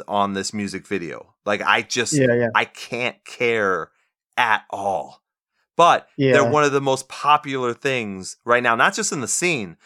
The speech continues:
Speaker 1: but in other music genres as well. It's just surprising to me.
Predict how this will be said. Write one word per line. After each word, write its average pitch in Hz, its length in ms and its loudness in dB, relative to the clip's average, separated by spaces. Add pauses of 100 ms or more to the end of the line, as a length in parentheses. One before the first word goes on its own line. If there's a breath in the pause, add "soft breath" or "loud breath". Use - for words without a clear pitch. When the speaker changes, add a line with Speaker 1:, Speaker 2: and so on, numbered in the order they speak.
(220 soft breath)
Speaker 1:
but 131 160 2
in 120 200 -2
other 117 260 0
music 110 380 -8
genres 101 440 -4
as 90 140 -14
well. 110 360 2 (220 soft breath)
It's 131 160 -2
just 170 180 0
surprising 151 600 2
to 107 100 -14
me. 95 300 -8